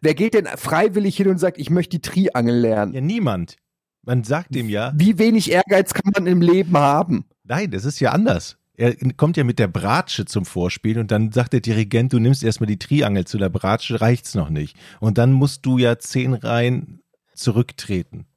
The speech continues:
Speaker 2: und hängst
Speaker 1: Aber es
Speaker 2: dann
Speaker 1: gibt ja, Jochen, es gibt ja wirklich Menschen, die sagen, „Ich spiel die Triangel.“
Speaker 2: Nein. Echt?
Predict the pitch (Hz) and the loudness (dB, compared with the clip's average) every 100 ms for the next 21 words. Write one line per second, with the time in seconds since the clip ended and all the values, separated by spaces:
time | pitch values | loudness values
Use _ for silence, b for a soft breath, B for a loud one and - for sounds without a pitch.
0 | - 90 104 147 156 - - 156 B B | -10 -8 -2 0 2 0 0 -2 B B
1 | 165 170 143 104 165 - 127 - 170 170 | 2 2 2 0 0 -2 -2 2 2 2
2 | 143 - 131 131 - 127 120 120 120 123 | 0 2 2 2 0 2 2 2 0 -2
3 | - _ _ 151 - - - 139 127 135 | -6 _ _ -2 -2 -4 -4 -4 -4 -6
4 | - - 165 117 120 - 147 - _ _ | -4 0 2 2 -2 -4 -8 -16 _ _
5 | - 127 180 - - | -10 -8 -8 -14 -20